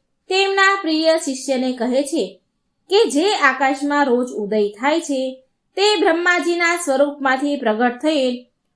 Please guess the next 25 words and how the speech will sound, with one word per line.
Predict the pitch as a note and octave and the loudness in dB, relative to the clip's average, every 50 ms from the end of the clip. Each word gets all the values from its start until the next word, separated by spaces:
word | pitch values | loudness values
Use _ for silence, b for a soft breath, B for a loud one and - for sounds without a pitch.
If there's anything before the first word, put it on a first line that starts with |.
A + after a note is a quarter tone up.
| _ _ _ _ | _ _ _ _
ઉત્કૃષ્ટ | D4+ G4 - - - _ - D4+ C#4+ D4 D4 - - - - _ _ _ _ _ - | -2 -2 -2 -2 -4 _ 4 4 6 4 2 -4 -12 -18 -20 _ _ _ _ _ 4
તેજ | B3+ B3+ C4+ D#4 D4 | 4 6 6 4 2
છે | G#4 G#4 - C4+ C#4 G#3+ G3+ G3 - - _ _ _ _ _ _ _ | 0 -2 0 0 0 0 -2 -4 -6 -14 _ _ _ _ _ _ _
અને | A#3 A#3 A#3+ A#3+ | 0 2 2 2
તમે | A#3 A#3+ B3+ B3 C#4 D#4+ E4+ E4+ | 2 2 0 0 0 0 -2 0
તેને | - E4 C#4 B3+ B3 A#3+ A#3 A#3+ | 2 2 2 2 0 0 -2 -4
સાક્ષાત | A#3 - - B3+ A#3 A3 A3 - - - E4+ D#4 D#4 C#4+ A#3+ | -6 -4 0 2 2 2 2 -2 -2 0 2 2 2 2 0
બ્રહ્માજી | B3 A3+ A3 A3+ A3+ A3 A3 G#3+ A3 A3 A#3 C#4 | 0 0 0 0 0 0 -2 -2 -2 -2 -2 -2
જ | C#4 | -2
સમજો | F#4+ F#4 G#4+ F4+ F#4+ G4+ D#4+ E4+ F4 E4+ E4 E4+ - _ _ _ _ _ _ _ _ | 0 0 0 0 0 0 0 0 0 0 -2 -6 -12 _ _ _ _ _ _ _ _
અને | - D#4 F#4 G4+ F4+ - - | -4 0 0 0 0 -2 -4
એ | - C#4 D#4 F4+ G4+ G4 | -2 0 2 2 2 2
જ | G4 | 0
છે | - - D4+ C4 C4 C#4+ D4+ D4+ - _ _ _ _ _ | 0 0 0 0 0 0 -2 -6 -10 _ _ _ _ _
ધર્મ, | A3+ G3 C4 D4 D#4+ F4 E4+ F4 F4 F4 - - - | 2 4 4 4 4 2 0 0 -2 -2 -2 -2 2
અર્થ, | B3+ C#4 C#4+ C#4 - F4 D#4 D4+ D4+ | 2 2 2 2 0 0 0 0 0
કામ | - C4 B3+ C#4+ D4+ C4 - | 2 2 2 2 0 0 -2
અને | A#3+ A#3+ A#3 A3 | -2 -2 0 -2
મોક્ષ | G#3+ G3+ G#3 A3+ C4 C#4 C#4 - - - - _ _ _ _ _ | -2 -2 2 2 2 2 0 -4 -10 -16 -20 _ _ _ _ _
આ | - - G#3+ | -4 -2 -2
ચારેય | G#3+ G#3+ - C4 A#3+ A3+ B3+ C#4+ E4 G4 G4+ G#4+ A4 | -2 0 2 2 4 4 4 2 0 0 0 -2 0
પુરુષાર્થને | F4 C#4+ C#4 D4 D4+ D4+ - D4+ B3+ A3+ A#3 A#3+ C4+ A#3 A#3 A#3 A#3 A3+ A#3 - _ _ _ _ _ _ - | 0 0 2 2 0 0 2 2 2 2 2 0 -2 -2 -2 -4 -4 -6 -10 -16 _ _ _ _ _ _ 2
આપવાવાળા | - C4+ B3+ - C4+ D#4+ F4+ G#4+ F4+ C4 A3+ A3 A#3+ C#4 E4+ D4+ G#3+ | 2 2 2 2 2 2 2 4 2 2 0 2 0 0 0 0 2
દેવ | G#3+ G#3 A3+ C#4 | 2 2 2 0
છે. | E4 - - C4+ G#3 F#3 F#3+ - | -2 -4 -4 -4 -4 -4 -6 -10